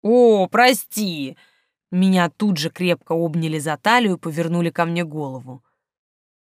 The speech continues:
И на несколько секунд потерялись в декольте.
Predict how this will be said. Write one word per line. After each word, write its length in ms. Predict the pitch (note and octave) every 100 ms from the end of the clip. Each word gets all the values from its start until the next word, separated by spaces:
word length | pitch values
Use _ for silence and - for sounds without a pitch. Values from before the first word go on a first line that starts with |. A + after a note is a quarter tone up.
| -
И 140 | G3+
на 200 | F#3 F#3
несколько 640 | F#3 F3+ D#3+ - D3 - C#3+
секунд 640 | - D3+ - F#3+ B3+ - -
потерялись 640 | G#3 E3+ D3 D3+ D#3+ D#3
в 80 | D#3
декольте. 720 | D#3+ - E3 D3 - B2